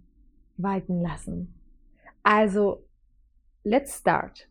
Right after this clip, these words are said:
Kurz und bündig, ganz knackig, was sind die sieben universellen Gesetze? Also man kennt ja physikalische Gesetze, wie zum Beispiel das Gesetz der Schwerkraft. Und von dem weiß man ja auch,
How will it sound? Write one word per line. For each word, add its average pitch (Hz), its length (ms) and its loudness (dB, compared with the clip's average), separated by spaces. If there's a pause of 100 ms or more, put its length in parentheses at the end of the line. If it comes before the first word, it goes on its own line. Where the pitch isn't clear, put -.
(260)
Kurz - 580 4
und 254 380 2
bündig, 262 720 2
ganz 220 340 2
knackig, 226 680 -2
was 233 200 -2
sind 254 180 0
die 214 100 0
sieben 196 300 -2
universellen 180 580 -2
Gesetze? 175 560 -4 (460)
Also 208 240 2
man 202 220 0
kennt 294 400 -2
ja 226 400 6 (600)
physikalische 196 540 0
Gesetze, 233 680 4
wie 190 120 -4
zum 175 280 -4
Beispiel 160 460 -6
das - 220 -12
Gesetz - 340 -8
der - 220 -8
Schwerkraft. - 1000 -2 (320)
Und 185 160 -2
von 185 200 -2
dem 214 260 2
weiß 180 220 -2
man 175 140 -4
ja 160 200 -4
auch, 196 300 0